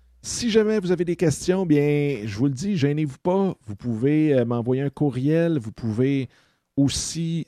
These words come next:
euh, me téléphoner. Même, je vais vous donner ma ligne directe, qui est le cinq un quatre, huit quatre deux, neuf cinq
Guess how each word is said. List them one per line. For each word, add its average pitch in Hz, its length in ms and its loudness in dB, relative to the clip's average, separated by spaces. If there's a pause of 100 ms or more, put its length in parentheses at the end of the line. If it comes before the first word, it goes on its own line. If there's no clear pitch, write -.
(100)
euh, 117 260 2
me 110 220 4
téléphoner. 151 1000 0 (380)
Même, 143 240 2 (100)
je 98 60 -8
vais 127 100 4
vous 131 80 0
donner 156 220 2
ma 165 120 0
ligne 147 200 0
directe, 135 400 -2
qui - 80 -2
est 104 40 2
le 101 100 2
cinq 165 360 0
un 147 140 2
quatre, - 360 -2 (200)
huit 107 420 2
quatre 143 220 0
deux, 156 240 4 (260)
neuf 113 460 -2
cinq 135 420 -4